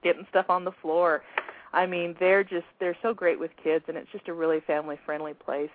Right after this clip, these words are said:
So all of this, uh, you can find on my website, the complete recommendations for Anaheim and what to do and where to stay and things like that. But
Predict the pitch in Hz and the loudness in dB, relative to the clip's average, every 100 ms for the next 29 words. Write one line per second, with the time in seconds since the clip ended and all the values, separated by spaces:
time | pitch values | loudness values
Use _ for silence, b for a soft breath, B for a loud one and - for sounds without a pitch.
0 | - 151 - B B B B 196 214 208 | -2 -2 -4 B B B B 8 8 8
1 | 185 175 170 - - - 208 190 175 180 | 4 0 -2 -8 -8 -8 -8 -8 -6 -2
2 | 160 156 156 143 143 131 - 127 127 - | 0 0 -2 -2 -4 -4 -2 -2 -2 -8
3 | 160 139 143 147 175 147 143 151 151 143 | -8 -6 -8 -6 -6 -4 -4 -6 -10 -8
4 | 139 - 143 - 123 143 147 147 151 160 | -8 -10 -16 -10 -6 -6 -6 -8 -8 -8
5 | 160 - - 160 147 143 151 143 143 151 | -6 -8 -10 -12 -8 -8 -8 -10 -10 -12
6 | - 139 135 - - - - 147 143 123 | -12 -10 -12 -14 -16 -14 -14 -6 -2 0
7 | - | 2